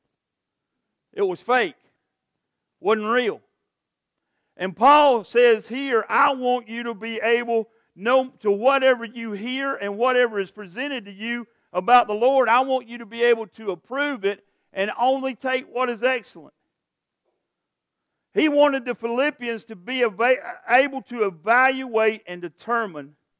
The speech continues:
what is excellent. David said, "Let us taste and see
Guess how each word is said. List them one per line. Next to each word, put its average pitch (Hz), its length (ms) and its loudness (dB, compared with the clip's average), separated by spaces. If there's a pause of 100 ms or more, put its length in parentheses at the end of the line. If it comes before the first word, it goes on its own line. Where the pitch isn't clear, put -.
(380)
what 208 200 2
is 190 160 -2
excellent. 170 480 -6 (560)
David 233 400 2
said, 220 400 0 (180)
"Let 220 180 2
us 196 200 -4
taste 233 440 -4
and 185 160 -14
see 180 600 -12